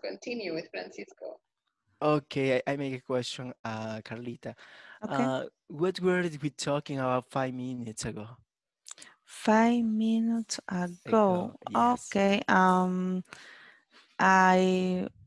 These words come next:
Speaker 3: well, I was, uh, attending the class. <laughs>
Speaker 2: Okay. Okay.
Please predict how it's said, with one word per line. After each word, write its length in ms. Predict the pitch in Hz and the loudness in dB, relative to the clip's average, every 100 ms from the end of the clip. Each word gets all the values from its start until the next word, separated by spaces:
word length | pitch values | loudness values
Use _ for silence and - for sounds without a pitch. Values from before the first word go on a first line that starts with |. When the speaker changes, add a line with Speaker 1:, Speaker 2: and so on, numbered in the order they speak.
| - _ _ _ | -20 _ _ _
Speaker 3:
well, 240 | 190 254 269 _ _ - - | 4 4 0 _ _ -20 2
I 280 | 190 185 185 | 6 8 6
was, 760 | 180 190 190 185 190 - - - - | 4 6 6 6 4 0 -4 -8 -4
uh, 180 | 190 185 - | -2 0 2
attending 580 | 196 - 208 208 202 | 0 4 6 6 4
the 100 | 190 | 4
class. 380 | 185 240 370 - - | 4 4 2 -2 2
<laughs> 100 | 196 247 - 214 - 247 185 233 | 6 8 8 6 6 6 6 2
Speaker 2:
Okay. 420 | 269 - 120 131 160 - 240 - 269 - - 339 330 254 - 120 | 0 -2 0 0 0 4 6 6 2 0 -2 0 0 -2 -6 -14
Okay. 440 | 120 - 107 113 | -10 -8 -8 -10